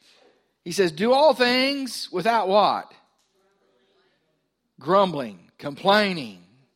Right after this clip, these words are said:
and disputing, "that you may become blameless and harmless children of God, without fault in the midst of a crooked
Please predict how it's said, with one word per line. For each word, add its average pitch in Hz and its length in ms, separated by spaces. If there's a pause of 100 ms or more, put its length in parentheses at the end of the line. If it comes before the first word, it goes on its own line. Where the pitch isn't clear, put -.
(1300)
and 160 160
disputing, 170 1040 (760)
"that 160 200
you 226 120
may 240 160
become 190 500
blameless 175 760
and 165 140
harmless 302 640
children 160 400
of 127 160
God, 143 380 (220)
without 240 580
fault 196 400
in 180 100
the 160 60
midst 214 440
of 160 100
a 147 80
crooked 294 540